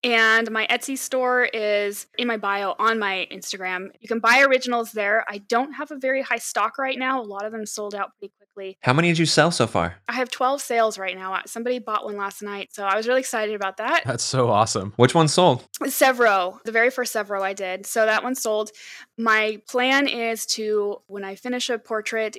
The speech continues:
Speaker 1: give people, like, a twenty-four hour notice and then put it up into my Etsy store, you know, as the original. Um, I'm flirting with the idea of doing stickers because I hate the idea of prints. It's such a pain in the butt, and I don't have a good printer for it. But yeah, Instagram.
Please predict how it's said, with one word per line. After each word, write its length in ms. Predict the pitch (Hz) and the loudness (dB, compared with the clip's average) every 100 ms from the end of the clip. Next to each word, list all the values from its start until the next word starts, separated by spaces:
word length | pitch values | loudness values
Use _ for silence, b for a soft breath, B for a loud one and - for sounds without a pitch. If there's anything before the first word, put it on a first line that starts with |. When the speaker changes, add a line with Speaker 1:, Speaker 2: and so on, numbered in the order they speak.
| 208 | -8
Speaker 1:
give 200 | 214 208 | -8 -8
people, 180 | 220 208 | -8 -8
like, 140 | 196 | -8
a 40 | |
twenty-four 360 | - 214 208 196 | -8 -10 -8 -6
hour 160 | 190 196 | -4 -4
notice 380 | 208 214 214 | -2 -2 -4
and 60 | 202 | -8
then 120 | 190 | -12
put 160 | - 208 | -12 -6
it 80 | 202 | -4
up 140 | 190 | -4
into 260 | 233 277 269 | -2 0 0
my 140 | 254 | -2
Etsy 260 | 220 214 226 | -2 -4 -8
store, 500 | - 202 196 196 190 | -6 -4 -2 -2 -6
you 100 | 202 | -12
know, 120 | 196 185 | -12 -8
as 160 | 190 | -8
the 100 | 196 | -10
original. 480 | 185 185 196 185 190 _ _ _ - | -10 -10 -8 -10 -10 _ _ _ -8
Um, 180 | 214 214 | -4 -4
I'm 100 | 208 | -4
flirting 300 | - 240 254 | -2 -2 0
with 120 | 240 | -2
the 60 | 226 | -4
idea 280 | 220 220 | -2 -2
of 80 | 214 | -4
doing 160 | 202 196 | -6 -8
stickers 500 | - 214 220 214 - | -8 -8 -4 -6 -6
because 240 | 190 190 | -12 -14
I 40 | 180 | -12
hate 220 | 202 190 | -12 -10
the 100 | 190 | -8
idea 240 | 185 185 | -8 -10
of 80 | 180 _ | -10 _
prints. 320 | _ 196 - - | _ -12 -12 -12
It's 140 | - | -12
such 180 | - - | -12 -14
a 40 | |
pain 200 | - 180 | -16 -16
in 60 | 180 | -14
the 60 | |
butt, 220 | 175 185 - | -6 -6 -6
and 100 | 180 | -10
I 60 | 175 | -8
don't 160 | 220 | -8
have 120 | 214 208 | -8 -10
a 20 | |
good 160 | 196 | -12
printer 300 | - 202 202 | -10 -10 -10
for 200 | 190 185 | -8 -6
it. 140 | 180 175 _ _ | -6 -8 _ _
But 160 | 180 214 | -8 0
yeah, 240 | 233 339 - _ - | 4 4 0 _ -6
Instagram. 460 | 311 311 269 202 | -4 4 4 4